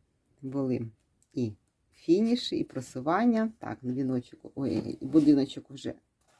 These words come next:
так, трохи трішечки в кадр не входить. Хотіла зробити фото, але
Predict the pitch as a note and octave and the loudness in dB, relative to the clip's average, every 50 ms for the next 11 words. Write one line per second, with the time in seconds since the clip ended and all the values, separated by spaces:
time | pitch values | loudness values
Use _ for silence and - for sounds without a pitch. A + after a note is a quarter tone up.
0 | _ _ _ _ _ _ _ _ _ _ _ _ _ _ - - - - _ - | _ _ _ _ _ _ _ _ _ _ _ _ _ _ -18 -18 -18 -18 _ -10
1 | - - - - - - - - - - - - - - - - - - - B2+ | -10 -8 -8 -10 -12 -16 -18 -18 -18 -18 -18 -18 -14 -12 -12 -14 -12 -8 -6 -6
2 | A#2 B2 - - B2+ A#2+ B2 - - - F#3 A3 G#3 F#3 D#3+ - C#3 B2 - - | -4 -4 -4 -4 -4 -4 -4 -6 -6 -6 -4 -4 -2 -4 -4 -6 -10 -12 -10 -8
3 | C3 B2+ B2+ C3+ C#3+ C3 B2+ C#3 - - - - - - _ _ _ - - - | -8 -8 -6 -8 -8 -8 -6 -6 -8 -8 -8 -10 -14 -14 _ _ _ -20 -20 -20
4 | _ _ _ _ _ - G3 A3 A3+ - - - - C3+ C3 C#3 - | _ _ _ _ _ -6 -6 -6 -6 -6 -8 -8 -8 -6 -6 -6 -8